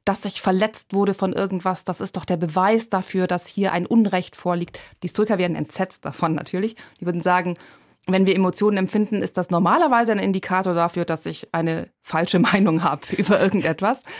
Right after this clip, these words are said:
und eben gerade überhaupt keine Garantie für Wahrheit. Ja, ich glaub, sie hätten auch Probleme damit, Emotionen als besonders authentisch oder sowas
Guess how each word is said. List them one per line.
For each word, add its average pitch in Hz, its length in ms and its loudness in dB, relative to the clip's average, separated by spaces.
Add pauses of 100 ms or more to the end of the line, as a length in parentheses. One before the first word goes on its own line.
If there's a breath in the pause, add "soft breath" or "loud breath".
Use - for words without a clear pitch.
(360 loud breath)
und 190 160 0
eben 190 220 2
gerade 175 240 0
überhaupt 196 400 0
keine 180 360 0 (100)
Garantie 175 440 -2
für 175 200 -2
Wahrheit. 170 360 -4 (400 loud breath)
Ja, 196 160 2
ich 190 80 -6
glaub, 202 180 0
sie 208 140 0
hätten 208 340 -4
auch - 140 -4
Probleme 190 320 0
damit, 190 420 -2
Emotionen 196 540 -2
als 180 160 -4
besonders 185 320 0
authentisch 175 720 -4
oder 156 180 -4
sowas 147 460 -12